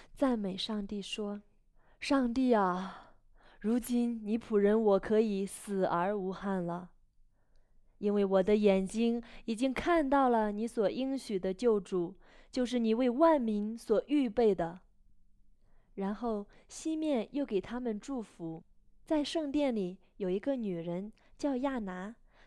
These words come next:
她已经八十四岁了。年轻的时候结婚，她跟她丈夫生活了七年，她丈夫就死了。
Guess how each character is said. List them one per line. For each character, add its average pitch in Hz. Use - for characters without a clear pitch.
她 285
已 233
经 214
八 254
十 247
四 320
岁 220
了。 175
年 214
轻 277
的 254
时 220
候 226
结 190
婚， 240
她 277
跟 269
她 277
丈 269
夫 240
生 269
活 220
了 233
七 330
年， 196
她 -
丈 240
夫 226
就 214
死 -
了。 160